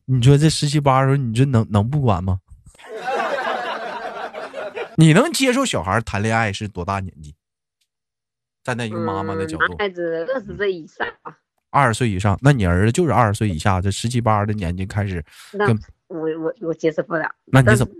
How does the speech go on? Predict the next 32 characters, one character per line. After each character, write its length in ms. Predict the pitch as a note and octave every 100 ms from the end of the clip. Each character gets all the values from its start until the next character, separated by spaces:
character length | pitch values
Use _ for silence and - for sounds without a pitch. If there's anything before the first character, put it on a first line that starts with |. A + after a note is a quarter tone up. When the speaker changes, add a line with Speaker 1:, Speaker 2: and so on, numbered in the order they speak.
| -
Speaker 2:
但 80 | D3
是 0 |
Speaker 1:
那 0 |
你 140 | C3+
会 120 | G2 A#2+
怎 80 | F#3+
么 140 | G#2
办？ 120 | G2
Speaker 2:
最 0 |
好 60 | F2+
是 40 |
不 80 | -
要。 60 | - _ _ _
Speaker 1:
你 100 | A2+
会， 200 | A#2+ D3 - _ -
你 120 | C3
会 100 | F#3+
偷 180 | F3+ G#3+
偷 160 | F#3+
地 140 | F#3 F3+
看 180 | -
他 80 | F3+
日 180 | E3+ F3
记 240 | D3+ F#3+
吗？ 120 | D3+ G#2+
Speaker 2:
啊？ 120 | F#2+ _
Speaker 1:
翻 180 | - C3
他 140 | C3
的 80 | C3+
手 180 | C3 F#2+
机 200 | G2 F#2+
吗？ 160 | F#2+